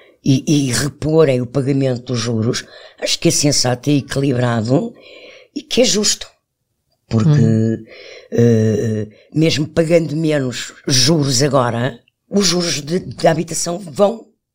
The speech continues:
Speaker 1: aumentar. Continuam mais altos. Eh, ehm, toda a inf-, todos os produtos que as pessoas consomem estão sujeitos à inflação. E, portanto, a, a, o, o,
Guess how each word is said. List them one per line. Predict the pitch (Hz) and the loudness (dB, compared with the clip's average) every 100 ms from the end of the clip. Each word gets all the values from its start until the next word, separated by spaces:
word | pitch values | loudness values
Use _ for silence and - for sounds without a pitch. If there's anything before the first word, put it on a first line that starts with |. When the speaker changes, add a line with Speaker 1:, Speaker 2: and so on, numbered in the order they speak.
| _ _ | _ _
Speaker 1:
aumentar. | 139 127 123 113 113 - _ _ _ _ _ _ - | 2 2 0 -2 -4 -6 _ _ _ _ _ _ -8
Continuam | 139 160 185 180 | -4 -2 0 0
mais | 170 147 127 | 0 0 0
altos. | 123 120 - - _ _ _ - - - - _ | -2 -6 -10 -20 _ _ _ -20 -20 -20 -20 _
Eh, | 160 165 160 139 156 | 2 6 6 4 4
ehm, | 160 151 151 147 143 131 131 - _ _ _ _ _ _ - | 6 6 6 4 2 0 -2 -6 _ _ _ _ _ _ -4
toda | 208 202 | 0 2
a | 180 | 2
inf-, | 180 - - | 0 -4 -10
todos | - 180 - | -6 -6 -4
os | 175 - | -2 -2
produtos | - 156 131 170 165 - | -2 -4 -2 -4 -4 -8
que | - | -4
as | 127 | -6
pessoas | - 160 147 | -4 -2 -2
consomem | - 151 - 120 110 113 113 _ _ _ _ _ _ _ _ _ _ _ _ | 0 0 2 0 0 -4 -8 _ _ _ _ _ _ _ _ _ _ _ _
estão | _ 170 175 | _ -6 -4
sujeitos | - 175 196 247 - - - _ _ | -4 -2 2 0 -2 -12 -14 _ _
à | 131 | -4
inflação. | 139 - 131 123 117 110 - _ _ _ _ _ _ _ _ _ _ _ _ - | -4 0 0 2 0 -6 -12 _ _ _ _ _ _ _ _ _ _ _ _ -8
E, | |
portanto, | 131 - - 190 294 254 185 | -8 -10 0 0 0 -2 0
a, | |
a, | 135 143 131 131 | 0 -2 -2 -2
o, | 127 151 147 139 123 | -4 -6 -6 -4 -6
o, | - | -8